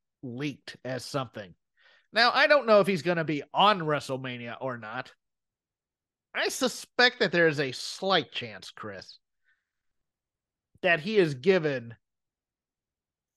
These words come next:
I mean, for the most part, what I'm thinking is he'll be in a suite and any business suitors will be there with him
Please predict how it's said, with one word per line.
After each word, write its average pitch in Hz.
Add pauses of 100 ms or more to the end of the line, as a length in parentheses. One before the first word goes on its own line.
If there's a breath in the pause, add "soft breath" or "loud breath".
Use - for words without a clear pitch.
(360)
I 180
mean, 185
for 196
the 226
most 233
part, 165
what 170
I'm 156
thinking 160
is 143
he'll 165
be 160
in 147
a 131
suite 151 (380 soft breath)
and 147
any 170
business 147
suitors 147
will 139
be 147
there 131
with 127
him 107